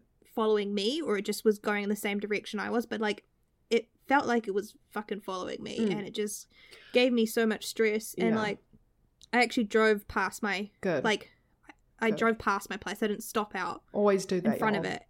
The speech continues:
Speaker 2: Always do
Speaker 1: and
Speaker 2: that.
Speaker 1: did, like, a, a quick little ten minute circuit,
Speaker 2: Yeah.
Speaker 1: um, just to make sure. And then, yeah, got home and, like, the car was gone type of thing. But that, just that kind of shit, like, I shouldn't have to do that.
Speaker 2: Yeah. And at the end of the
Speaker 1: Yeah.
Speaker 2: day, when people tell you, if anyone out there is telling you that you're overdoing it,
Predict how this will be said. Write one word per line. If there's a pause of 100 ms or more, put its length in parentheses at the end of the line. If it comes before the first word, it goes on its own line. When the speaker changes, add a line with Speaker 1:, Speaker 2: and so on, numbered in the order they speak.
Speaker 2:
Always
do
Speaker 1:
and
Speaker 2:
that.
Speaker 1:
did,
like,
a,
a
quick
little (100)
ten
minute
circuit, (120)
Speaker 2:
Yeah. (240)
Speaker 1:
um,
just
to
make
sure. (260)
And
then,
yeah,
got
home
and,
like,
the
car
was
gone
type
of
thing.
But
that,
just
that
kind
of
shit,
like,
I
shouldn't
have
to
do
that.
Speaker 2:
Yeah. (460)
And
at
the
end
of
the
Speaker 1:
Yeah.
Speaker 2:
day,
when
people
tell
you,
if
anyone
out
there
is
telling
you
that
you're
overdoing
it,